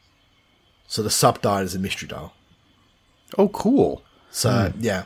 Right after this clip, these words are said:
Speaker 2: <clears throat> So it's
Speaker 1: Uh,
Speaker 2: got the, it's, so that's a little triangle on it, on it that goes around.
Speaker 1: Yeah. So it looks like it's floating 'cause it's on a disc.
Speaker 2: Yeah.
Speaker 1: Um, and it's a thirty minute subdial for the chronograph.
Speaker 2: Oh, okay.
Speaker 1: So it's kinda cool.
Speaker 2: Cool.
Speaker 1: Um,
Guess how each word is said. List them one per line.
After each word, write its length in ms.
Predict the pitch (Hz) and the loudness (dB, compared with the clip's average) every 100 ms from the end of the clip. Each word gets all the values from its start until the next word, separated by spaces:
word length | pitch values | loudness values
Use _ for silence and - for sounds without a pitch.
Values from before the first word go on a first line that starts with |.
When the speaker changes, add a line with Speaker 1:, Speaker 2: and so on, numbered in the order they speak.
| - | 2
Speaker 2:
<clears throat> 380 | 160 156 117 98 | 4 4 4 6
So 120 | 139 | 10
it's 120 | 135 | 12
Speaker 1:
Uh, 40 | |
Speaker 2:
got 120 | 147 143 | 12 12
the, 120 | 131 | 12
it's, 120 | 135 | 10
so 60 | 139 | 12
that's 200 | 135 135 | 10 12
a 60 | 156 | 12
little 200 | 165 151 | 12 12
triangle 540 | - 143 151 147 131 | 12 12 12 12 12
on 140 | 123 120 | 12 10
it, 80 | - | 8
on 220 | 110 107 | 8 10
it 140 | 98 | 8
that 200 | 101 92 | 8 8
goes 260 | 113 104 98 | 8 8 8
around. 480 | 98 98 98 92 90 | 6 8 8 8 6
Speaker 1:
Yeah. 200 | - - - - | 2 -2 -14 -2
So 160 | - | 2
it 60 | 123 | 4
looks 160 | 127 | 6
like 140 | 131 120 | 4 2
it's 100 | 110 | 0
floating 420 | 127 113 107 92 | 4 4 4 -2
'cause 100 | - | -4
it's 120 | 101 | -4
on 80 | 110 | -4
a 60 | 98 | 2
disc. 420 | 117 135 - - | 6 6 4 -4
Speaker 2:
Yeah. 340 | 92 113 110 82 - | 2 4 4 2 0
Speaker 1:
Um, 480 | 120 117 110 110 - | 4 4 2 -2 -6
and 120 | 117 | -4
it's 120 | 113 | -2
a 40 | 98 | -4
thirty 520 | - 135 127 - 127 | 2 6 6 4 0
minute 380 | 120 110 107 - _ _ _ _ _ _ - | 2 2 0 -6 _ _ _ _ _ _ -10
subdial 600 | - 139 - 131 156 170 _ _ _ _ | -2 0 2 4 2 2 _ _ _ _
for 160 | - 104 | -6 -6
the 80 | |
chronograph. 380 | 107 127 120 135 | 0 0 2 8
Speaker 2:
Oh, 100 | 135 185 | 8 8
okay. 260 | - 117 - _ | 6 0 0 _
Speaker 1:
So 80 | 214 | 4
it's 80 | - | 8
kinda 180 | 240 | 6
cool. 380 | 180 135 147 - - - _ | 8 6 6 2 -10 -20 _
Speaker 2:
Cool. 100 | - | 2
Speaker 1:
Um, 480 | 131 127 123 120 98 | 10 10 10 6 -6